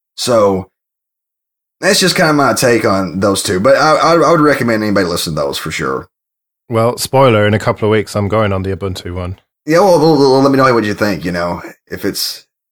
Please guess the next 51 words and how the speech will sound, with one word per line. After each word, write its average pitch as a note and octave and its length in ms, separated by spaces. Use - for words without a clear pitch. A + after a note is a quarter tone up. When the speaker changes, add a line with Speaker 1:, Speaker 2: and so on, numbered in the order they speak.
Speaker 1:
'cause A#2 140
it's C3 140
gonna C3+ 180
be B2 100
a, G2 240
a, F#2+ 80
definitely A#2 380
a - 60
different G#2+ 320
world G#2+ 220
for F#2+ 60
you, D#2+ 180
'cause D#2 120
you're G2 80
gonna G2+ 140
have F#2 180
to E2+ 60
be D#2+ 140
like, D2+ 320
"Quit G2+ 180
talking, F#2 500
'cause F#2 160
it's, D#2 120
time's G2+ 240
almost F2 220
up." D2 280
<laughs> - 180
Speaker 2:
<laughs> D3 180
Yeah, A2+ 420
yeah, A#2 220
well, A#2+ 220
and A#2+ 140
they B2+ 100
record B2+ 320
two C#3 180
shows A2+ 300
back - 200
to - 80
back G2 300
every G2 260
two G2 340
weeks, G2 420
and, F#2 240
um, F#2 360
a G2+ 60
couple A2+ 220
of G#2 60
them G#2 140
are G2 120
away, F#2+ 560
so F2+ 520